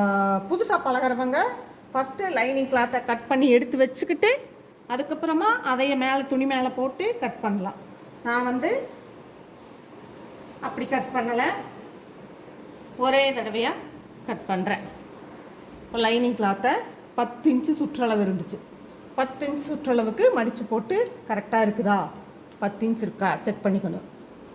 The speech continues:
ஒரு கால் இன்ச்சு ஜாஸ்தியா இருக்குது, கரெக்ட் பண்ணிக்கிறேன். இந்த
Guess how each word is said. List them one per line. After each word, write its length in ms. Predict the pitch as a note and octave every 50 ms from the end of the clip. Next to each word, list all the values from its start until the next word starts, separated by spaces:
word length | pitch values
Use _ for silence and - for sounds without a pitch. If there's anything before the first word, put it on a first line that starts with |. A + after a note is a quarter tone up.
| A3+ A3
ஒரு 120 | G#3 G3 G3 G3+
கால் 220 | G#3 G3 G3 G3 G3
இன்ச்சு 220 | G3+ G3 - - F#3+ D#3+
ஜாஸ்தியா 360 | F3+ F3+ F#3 F#3 - G3+ F#3 F3+
இருக்குது, 260 | F#3 - - F3+ C4+ G4+ B4 - - - - - - - - - -
கரெக்ட் 240 | G#3+ G3+ G3 - -
பண்ணிக்கிறேன். 380 | F#3+ F3 F#3 E3 E3+ - - - - - - - - - - - - - - - - - - - A3 A3 A3+
இந்த 120 | B3 G3+